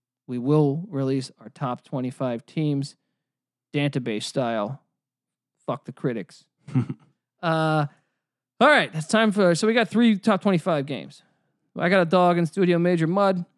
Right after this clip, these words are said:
Speaker 1: Major Mud is an exciting, beautiful purebred, not real purebred, actually. He's half husky, half German Shepherd pet, from what I was told.
Speaker 2: He is a beautiful dog.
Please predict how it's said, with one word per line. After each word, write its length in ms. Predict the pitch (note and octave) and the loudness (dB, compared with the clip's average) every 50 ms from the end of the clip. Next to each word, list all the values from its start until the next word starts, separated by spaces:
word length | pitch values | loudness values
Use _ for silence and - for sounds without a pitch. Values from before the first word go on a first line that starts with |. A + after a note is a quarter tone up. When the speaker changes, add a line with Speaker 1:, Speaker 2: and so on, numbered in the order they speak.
| _ - | _ -12
Speaker 1:
Major 240 | - F#3 F3 E3 E3 | -8 -6 -6 -4 -2
Mud 240 | E3+ E3+ E3 E3 D#3+ | -2 0 0 0 0
is 60 | D#3 | -2
an 120 | C#3+ C#3+ | -2 -4
exciting, 640 | C#3 C3+ - - - G3 F3+ F3 E3+ E3 D#3+ D3 C#3 _ _ _ _ _ _ _ _ _ - | -4 -6 -8 -6 -2 0 0 2 0 0 -2 -4 -6 _ _ _ _ _ _ _ _ _ -4
beautiful 540 | G3 G#3+ F#3+ E3+ - - D#3 C#3+ C3+ A#2+ _ | 0 0 2 0 0 0 -2 -2 -2 -4 _
purebred, 640 | _ - G3+ F#3 F3+ E3+ F3 F3+ E3 E3 D#3+ D#3 D3+ D3 _ _ - | _ -4 -2 -2 0 0 2 2 2 2 2 0 -4 -8 _ _ -10
not 240 | - D3+ C#3+ C3+ D3 | -6 -4 -4 -2 -2
real 120 | C#3+ C3+ | -4 -4
purebred, 380 | B2+ C3 D3 C#3 B2+ B2+ B2+ B2 | -4 -4 -6 -6 -4 -2 -2 -2
actually. 260 | B2+ B2+ B2+ - B2+ | -4 -4 -4 -6 -6
He's 120 | B2 A2+ - | -6 -6 -6
half 220 | - D3+ C3+ - | -4 -6 -6 -4
husky, 480 | - - E3+ D3+ - - - G#2 - _ _ _ _ _ _ _ - | -2 -2 -2 -2 -4 -10 -12 -14 -14 _ _ _ _ _ _ _ -8
half 340 | F3+ F3 C#3 - - _ _ _ _ _ _ _ _ _ _ _ - | -6 -6 -6 -6 -10 _ _ _ _ _ _ _ _ _ _ _ -2
German 240 | - E3+ D#3+ C#3 A2 | 0 0 0 0 -4
Shepherd 500 | - - - A3 G3+ D#3+ - B2 A2 - | -6 -4 -2 0 0 0 -2 -8 -10 -8
pet, 220 | - A2 - - _ _ _ _ _ _ _ _ | -12 -12 -12 -12 _ _ _ _ _ _ _ _
from 100 | - - | -12 -8
what 140 | C3+ D3+ D3 | -6 -4 -4
I 60 | C3 | -6
was 120 | A#2 A#2 - | -6 -10 -10
told. 420 | _ - G3 F#3+ F3 F3 E3+ D#3 _ | _ 2 4 4 4 4 2 -2 _
Speaker 2:
He 80 | - G#2 | -6 -4
is 140 | G2+ F#2+ F2+ | -4 -4 -6
a 20 | |
beautiful 320 | E2+ F#2+ F#2 E2+ D2+ D#2+ | -8 -8 -8 -8 -8 -8
dog. 260 | F2+ F2 D#2 B1+ - | -6 -6 -6 -6 -8